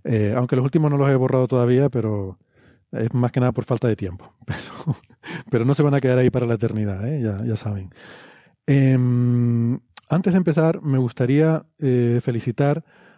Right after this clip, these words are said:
a nuestro amigo Ricardo Sánchez, compañero de la Podcastfera, desde el sur explorando el cosmos, cumple quinientos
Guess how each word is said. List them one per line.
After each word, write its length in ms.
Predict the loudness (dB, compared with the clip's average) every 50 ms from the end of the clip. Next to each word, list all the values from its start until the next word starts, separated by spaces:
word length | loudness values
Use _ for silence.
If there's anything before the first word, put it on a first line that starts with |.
| _ -10 -4
a 200 | -2 0 0 0
nuestro 240 | -2 -2 -2 -2
amigo 260 | 0 0 2 2 0 0
Ricardo 360 | 0 0 -2 0 0 -2 -2
Sánchez, 580 | 0 0 0 0 0 0 2 2 2 2 0
compañero 560 | -2 -4 -6 -4 -2 0 0 0 2 2 2 2
de 80 | 2
la 100 | 2 2
Podcastfera, 760 | 0 -2 -4 -4 -2 -2 -4 -2 0 0 2 2 2 2 0 0
desde 320 | -2 -4 -4 -2 0 -2
el 80 | -2 0
sur 220 | 0 0 2 2
explorando 420 | 2 0 0 0 2 2 2 2 0
el 80 | 0
cosmos, 340 | 0 -2 0 0 -2 -4 -4
cumple 380 | -4 -4 -4 -2 0 0 -2 -2
quinientos 920 | -2 -2 0 0 2 4 4 4 2 2 0 0 2 0 0 0 -4 -12